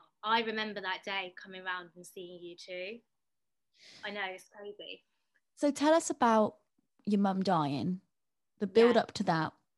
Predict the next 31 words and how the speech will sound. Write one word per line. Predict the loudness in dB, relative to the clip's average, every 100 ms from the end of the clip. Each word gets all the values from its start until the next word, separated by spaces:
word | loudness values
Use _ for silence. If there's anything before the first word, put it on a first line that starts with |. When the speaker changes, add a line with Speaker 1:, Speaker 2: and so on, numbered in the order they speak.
| _ _ _ _
Speaker 2:
She | -2 2
was | 6
in |
hospital, | 6 4 2 0 0
wasn't | 0 -2
she? | -2 -2 -2
Because | -4 0 2
I | 6
remember | 8 8
my | 8 8
mum | 8 6
went | 4 -2
to |
go | -8
see | -6 -4 -2
her. | -2 -4 _ _ _ _ _ _ _
Speaker 1:
Yeah, | -4 -2 -4
so | -10 -8 -6 -2 0 0 -4 _ _ _ _ _ _ _ _ -4
basic-, | -2 -2 -2
I | 0
don't | 0 0
know | -2
if | -4
this | -12 -16
is, | -20 -20 _ -8
I | -8
d-, | -8 _ -14
I | -12 -6
don't | -6 -4
know | -8
if | -8 -10 -12